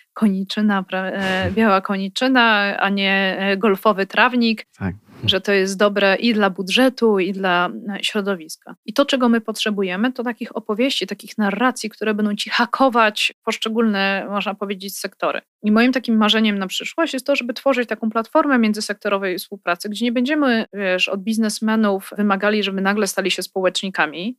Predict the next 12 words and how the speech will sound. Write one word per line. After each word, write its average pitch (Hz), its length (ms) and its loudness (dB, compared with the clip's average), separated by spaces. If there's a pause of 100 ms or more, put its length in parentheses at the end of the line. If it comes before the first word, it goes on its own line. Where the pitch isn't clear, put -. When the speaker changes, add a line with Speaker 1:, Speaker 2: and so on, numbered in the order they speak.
(160)
Speaker 1:
tylko 233 260 0
będziemy 247 440 4
od 233 60 2
nich 233 120 2
wymagali 214 500 0
tego, 220 260 0
żeby 262 220 0
powiedzieć 240 500 -2
nam, 240 140 0
w 247 40 -2
jaki 285 240 -2
sposób 220 560 -4